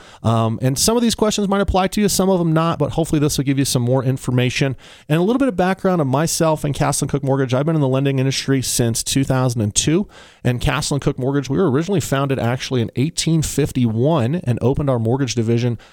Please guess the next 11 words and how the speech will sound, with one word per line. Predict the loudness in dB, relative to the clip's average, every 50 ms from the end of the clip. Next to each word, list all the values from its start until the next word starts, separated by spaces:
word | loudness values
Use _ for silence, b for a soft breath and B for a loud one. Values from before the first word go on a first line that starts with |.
| B B -2
back | 0 0 0 0 0
in | -2 -2 -2
two | -2 -2 -2 -2
thousand | -2 -2 -2 0 0 -2 -2 -4
and | -6 -6
four. | -8 -4 -2 0 2 2 0 -2 -4
We've, | -4 -4 -4 -4 -6 -4 0
we're | 0 2 2
a | 0
direct | 0 -2 0 2 0 0 0 -2 -2
lender. | -2 0 0 0 0 -2